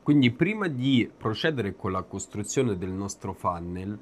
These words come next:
è importante costruire una nostra probabile scala del valore. Dico probabile perché, ehm, una volta che procediamo nel tempo con la costruzione del nostro funnel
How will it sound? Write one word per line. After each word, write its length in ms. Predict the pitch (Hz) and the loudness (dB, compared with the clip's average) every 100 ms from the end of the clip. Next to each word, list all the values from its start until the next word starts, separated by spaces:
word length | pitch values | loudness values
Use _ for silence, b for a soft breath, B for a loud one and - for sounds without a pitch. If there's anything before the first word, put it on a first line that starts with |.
| B B | B B
è 80 | - | 2
importante 1200 | 147 156 156 170 - 175 165 165 - 165 160 - _ | 4 4 0 -2 0 0 0 -4 -4 -2 -2 -4 _
costruire 1000 | 123 123 - 135 143 143 147 147 135 131 | -4 -4 -4 -2 2 4 4 2 0 -4
una 240 | 107 107 113 | -6 -4 -2
nostra 540 | 117 117 - 113 110 | -2 -4 -6 0 0
probabile 1040 | - - 127 123 113 107 101 101 101 101 - _ _ | 0 -2 2 4 8 8 8 2 0 0 -4 _ _
scala 680 | - - 104 95 92 92 - | -14 -2 2 4 2 -2 -6
del 260 | 92 92 87 | -8 -8 -6
valore. 540 | 87 85 82 85 - | -6 -8 -10 -12 -14
Dico 300 | 92 110 104 | -8 -6 -4
probabile 640 | 107 143 123 113 101 107 110 | -2 0 4 6 4 0 -2
perché, 520 | 101 95 - 98 95 B B 110 - | -4 -8 -4 -4 -4 B B -20 -10
ehm, 720 | 92 90 87 85 82 78 78 - _ _ _ _ - | -6 -4 -4 -6 -8 -10 -12 -14 _ _ _ _ -6
una 160 | 98 104 | -2 2
volta 460 | 120 120 - 92 | 4 2 0 -8
che 160 | - 92 | -8 -10
procediamo 720 | - 92 101 92 120 95 87 | -8 -8 -6 0 4 4 2
nel 220 | 87 87 | -6 -6
tempo 600 | - 107 90 87 82 82 | -4 -2 -4 -10 -12 -12
con 120 | - 90 | -10 -10
la 80 | |
costruzione 760 | 87 95 - 98 - 127 110 92 | -8 -10 -10 -12 -8 -6 -4 -6
del 160 | 90 90 | -6 -6
nostro 460 | 98 95 - 92 | -6 -8 -10 -12
funnel 600 | 90 - 139 98 90 85 | 2 6 6 4 -6 -10